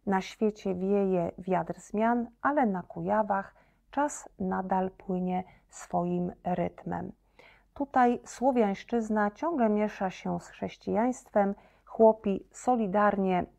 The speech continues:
szukają sposobów na przetrwanie, a dziedzic, jak zawsze, oczekuje, e, szacunku. E, w rodzinie Jóźwiaków dojrzewa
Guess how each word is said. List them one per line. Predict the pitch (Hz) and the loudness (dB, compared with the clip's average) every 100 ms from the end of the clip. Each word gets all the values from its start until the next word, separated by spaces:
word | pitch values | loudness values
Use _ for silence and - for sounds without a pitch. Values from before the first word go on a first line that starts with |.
| _ | _
szukają | - 208 - 196 190 | -8 -4 2 2 2
sposobów | 185 - 185 - 185 185 | -2 -4 -2 -2 -2 -4
na | 185 175 | -2 -4
przetrwanie, | - 180 - - 240 226 214 - - _ _ | -4 -10 -2 2 4 4 2 -4 -20 _ _
a | 262 | -2
dziedzic, | 220 202 190 226 - - - | 0 0 -2 -8 -12 -10 -4
jak | 190 - | -4 0
zawsze, | 180 - - 202 - | -2 -2 0 0 0
oczekuje, | 190 - 175 - 175 180 - _ _ _ - | -6 -6 -10 -6 -2 -2 -4 _ _ _ -4
e, | 175 175 175 180 | -2 -2 -4 -6
szacunku. | - 185 175 170 165 - - | -6 -6 -4 -6 -8 -10 -16
E, | - _ - - - - _ 196 190 190 196 196 196 196 202 - | -18 _ -20 -20 -20 -20 _ 0 2 2 0 0 -2 -2 -6 0
w | |
rodzinie | 196 196 294 294 | 2 4 4 4
Jóźwiaków | 208 190 196 262 262 214 - _ _ - | 4 2 2 2 2 0 0 _ _ -2
dojrzewa | 262 247 190 185 180 180 | 0 2 2 0 2 0